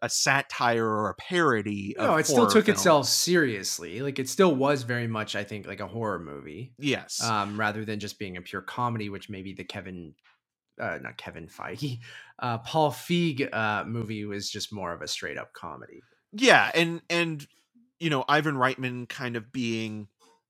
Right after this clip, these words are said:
Speaker 1: the director of this, you know, got a lot of leeway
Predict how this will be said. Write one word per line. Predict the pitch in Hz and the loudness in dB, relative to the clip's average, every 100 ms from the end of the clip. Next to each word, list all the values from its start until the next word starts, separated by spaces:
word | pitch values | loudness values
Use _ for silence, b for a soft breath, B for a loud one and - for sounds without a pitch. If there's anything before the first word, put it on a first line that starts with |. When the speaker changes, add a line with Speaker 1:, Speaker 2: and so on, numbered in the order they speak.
| _ _ _ _ _ _ _ _ | _ _ _ _ _ _ _ _
Speaker 1:
the | 147 120 110 | -6 -4 -4
director | 120 143 - 151 | -2 -2 0 2
of | 131 113 | 2 0
this, | 120 120 113 - - b b b b | 0 0 0 -4 -6 b b b b
you | 147 | -4
know, | 120 117 | -2 -2
got | 135 127 127 | 4 4 4
a | |
lot | 120 117 113 117 117 123 123 - | 2 0 -2 2 4 4 4 2
of | 117 107 | -4 -4
leeway | 113 113 117 107 107 104 104 | -6 -4 -4 -2 -2 -2 -4